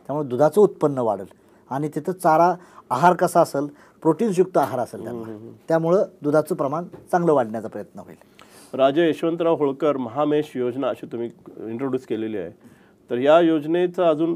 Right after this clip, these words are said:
Speaker 2: लोकांपर्यंत जाण्यासाठी काय प-, आपण
Speaker 1: आम्ही
Speaker 2: उपाय योजना
Speaker 1: एडीएफ department is nothing but एटीएम आहे. एटीएम सारखं क-, प-,
Speaker 2: हम्म.
Speaker 1: पैसे टाकायचं आणि काढायचं.
Speaker 2: हम्म.
Speaker 1: असं अंड विकलं तर पैसा मिळतो आपल्याला,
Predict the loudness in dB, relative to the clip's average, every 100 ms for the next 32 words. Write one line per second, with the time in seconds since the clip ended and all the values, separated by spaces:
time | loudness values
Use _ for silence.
0 | -6 -6 -2 -2 0 -2 0 0 -4 -6
1 | -8 -4 -4 -4 -8 -6 -8 -10 -12 -10
2 | -6 -2 -2 -4 -4 0 2 2 0 -8
3 | -6 -2 -2 -4 -8 -8 -8 -8 -10 -4
4 | -2 -2 -2 -6 -8 -14 -20 _ _ _
5 | _ _ -4 -2 4 4 4 -2 -4 -8
6 | -12 _ _ -6 0 0 0 -2 -2 0
7 | 0 0 -2 0 0 0 -2 -8 -16 -10
8 | -6 -4 -2 0 4 6 6 6 0 0
9 | -2 0 0 -4 -4 -6 -6 -12